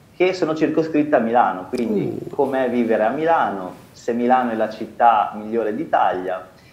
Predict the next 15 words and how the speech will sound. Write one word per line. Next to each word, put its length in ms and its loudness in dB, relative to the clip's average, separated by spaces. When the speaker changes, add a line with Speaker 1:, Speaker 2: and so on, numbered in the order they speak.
Speaker 1:
E 140 -2
da 100 2
domani 440 0
pa-, 140 -4
partiremo 580 0
con 180 -8
questa 220 -8
iniziativa 580 -4
in 160 -2
cui 160 -2
pubblicheremo, 800 -2
quindi 200 -12
abbiamo 220 -10
fatto 260 -8
un'estrapolazione, 1160 -8